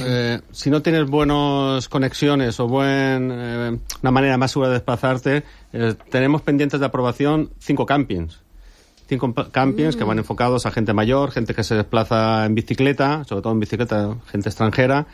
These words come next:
Speaker 2: Claro.
Speaker 1: y si no está bien conectado el casco o la playa, o bueno, o tiene esa mínima seguridad necesaria para poder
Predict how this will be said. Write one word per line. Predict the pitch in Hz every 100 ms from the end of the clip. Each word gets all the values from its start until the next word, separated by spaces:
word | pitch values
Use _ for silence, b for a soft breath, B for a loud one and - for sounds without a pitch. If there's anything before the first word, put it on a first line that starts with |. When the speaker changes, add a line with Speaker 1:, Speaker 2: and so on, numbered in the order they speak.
| B B
Speaker 2:
Claro. | 160 143
Speaker 1:
y |
si | 135
no | 117 123
está | 139 123
bien | 123 127
conectado | 123 120 110 123 120 113 104 b -
el | 95
casco | 127 127 - 117
o | 107
la | 101
playa, | 123 131 127 107
o |
bueno, | 104 131
o | 101
tiene | 123 131
esa | 127 120
mínima | 123 147 131 113
seguridad | 107 120 113 113
necesaria | 117 113 107 131 123 104
para | 104 101
poder | 107 117 120 107